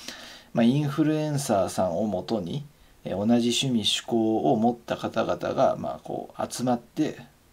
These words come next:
まあ、いろんな意見交換だなんだ企画をしていくっていうのが、まあ、この多分オンラインサロンの趣旨だと思うんですよ。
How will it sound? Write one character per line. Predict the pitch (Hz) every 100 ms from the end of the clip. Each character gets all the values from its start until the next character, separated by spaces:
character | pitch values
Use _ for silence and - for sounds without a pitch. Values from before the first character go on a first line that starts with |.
| _ _
ま | -
あ、 | 104
い |
ろ | 87 95
ん |
な | 85
意 | 90
見 | - 104 104
交 | 113 110
換 | 95 98 80
だ | 76
な | 85 95
ん | 82
だ | 78 65
企 | - -
画 | 104 - 98
を |
し | 87
て | -
い | 98
く | - 123
っ |
て | - 95
い | 104
う | 107
の | 120
が、 | 107
ま | 80 -
あ、 | -
こ | 71
の | 69
多 | 101
分 | 71
オ | 101 104
ン |
ラ | 98 101
イ |
ン | 101
サ | -
ロ | 214
ン | -
の |
趣 | - -
旨 | 117 -
だ | 76
と | 85
思 | 69
う |
ん | 69
で | -
す | -
よ。 | -